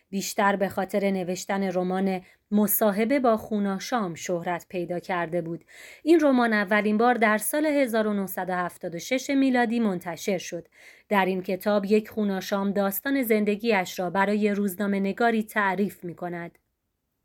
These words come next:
از روی این رمان فیلمی با همین نام ساخته شد و به یک فیلم سینمایی موفق تبدیل شد.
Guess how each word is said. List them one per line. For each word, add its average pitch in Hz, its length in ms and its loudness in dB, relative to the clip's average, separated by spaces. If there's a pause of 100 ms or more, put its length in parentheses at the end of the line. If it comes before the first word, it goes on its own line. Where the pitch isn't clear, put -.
(160)
از 233 160 6
روی 233 280 2
این 185 260 -2
رمان 233 540 0
فیلمی 311 420 4
با 233 140 2
همین 262 440 2
نام 214 220 2
ساخته 196 480 -6
شد 269 380 -2
و 202 140 4
به 185 100 0
یک 247 300 0
فیلم 240 340 0
سینمایی 185 720 0
موفق 190 720 2
تبدیل 175 460 -6
شد. 175 340 -8